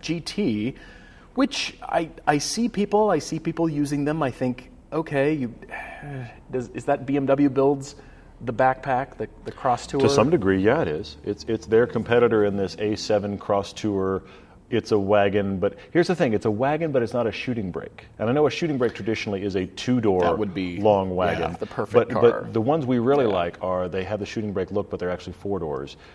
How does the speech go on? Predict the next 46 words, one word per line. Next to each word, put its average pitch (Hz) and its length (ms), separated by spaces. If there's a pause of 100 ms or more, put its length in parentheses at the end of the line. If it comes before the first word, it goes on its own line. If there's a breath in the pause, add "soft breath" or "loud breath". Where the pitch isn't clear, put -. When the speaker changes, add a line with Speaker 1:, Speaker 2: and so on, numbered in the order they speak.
(120)
Speaker 2:
that 90 100
have 104 140
the 98 100
really 107 460
sleek, 107 320
the, 92 120 (120)
the 92 80
roof 98 260
just - 240
trails 107 380
off 101 260
and 95 80
then 92 120
kind 101 200
of - 120
clips. - 420 (320 loud breath)
Those 156 260
are 127 160
awesome. 95 540 (240 loud breath)
That's - 180
not 123 160
what 110 160
these 101 240
are. 90 400
These 104 300
are 104 80
the 95 240
kind 101 200
of 90 60
oddball 90 500
shape. 92 320
And 92 80
the 104 60
one 127 140
that 127 60
does 117 160
it 104 100
the 101 100
best 95 300
is 113 240
the 90 160
Audi 78 260
A 80 60
seven 78 280
for 82 140
sure. 85 440